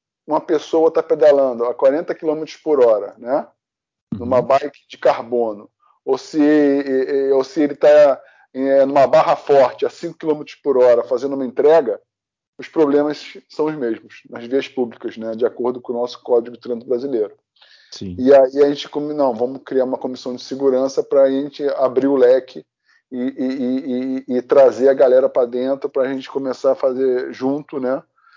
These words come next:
Speaker 2: Uhum.
Speaker 1: É, a gente começar a pleitear junto aos órgãos públicos aí, é, ma-, melhores condições, né? Mais segurança, é, enquanto as pessoas pedalam.
Speaker 2: Ah, cara, bacana, pô. A ide-, a idealização desse projeto, cara, já é,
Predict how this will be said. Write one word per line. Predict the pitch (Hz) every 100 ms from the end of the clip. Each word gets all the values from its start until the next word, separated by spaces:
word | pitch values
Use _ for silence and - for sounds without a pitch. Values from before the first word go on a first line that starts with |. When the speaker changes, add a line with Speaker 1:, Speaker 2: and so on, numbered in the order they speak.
| _ _ _
Speaker 2:
Uhum. | -
Speaker 1:
É, | 117 117 113 113 113 113 113 110 110 110 110 113
a | 113
gente | 113
começar | - 127 127 - 127
a |
pleitear | - 131 127 - 127 123
junto | 120 131
aos | 135 120
órgãos | 127 123 131 127
públicos | - 131 131 131 - 123
aí, | 127 123 123 131 139 _ _ _ _ _ -
é, | 123 123 120 117
ma-, | 117 123 123 120
melhores | 139 135 139 135
condições, | - 127 - 127 127 139 120 113
né? | 120
Mais | 120 120
segurança, | - 123 120 117 120 - 123 120 _ _ _ _ -
é, | 120 117 117 117
enquanto | 113 120 127
as | -
pessoas | 120 127 120
pedalam. | - 139 113 - _ _ _ _ _ _ _ _ _ _ _ -
Speaker 2:
Ah, | 117 120 120
cara, | 101 95
bacana, | 90 117 - 117 117 110
pô. | 101 104 98
A |
ide-, | 98 107 110 113
a | 101 101 101
idealização | 117 127 120 113 135
desse | 131 -
projeto, | - 117 104 110 131 131
cara, | - 101 107
já | 104
é, | 110 113 113 110